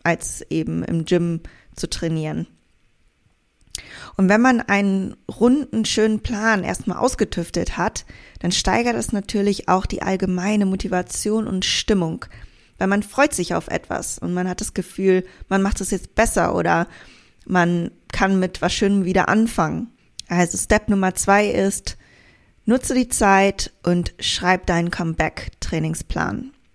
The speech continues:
Dann kommen wir zu Step Nummer drei. Lege den Fokus auf die Ernährung. Wie vorhin bereits erwähnt, kann uns das Schwarz-Weiß-Denken extrem schaden,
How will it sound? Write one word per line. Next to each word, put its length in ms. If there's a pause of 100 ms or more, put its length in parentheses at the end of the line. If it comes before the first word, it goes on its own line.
(180)
Dann 200
kommen 180
wir 100
zu 120
Step 320
Nummer 240
drei. 440 (880)
Lege 340
den 160
Fokus 480
auf 160
die 120
Ernährung. 640 (300)
Wie 180
vorhin 400
bereits 360
erwähnt, 500 (460)
kann 280
uns 140
das 160
Schwarz-Weiß-Denken 1120
extrem 640
schaden, 600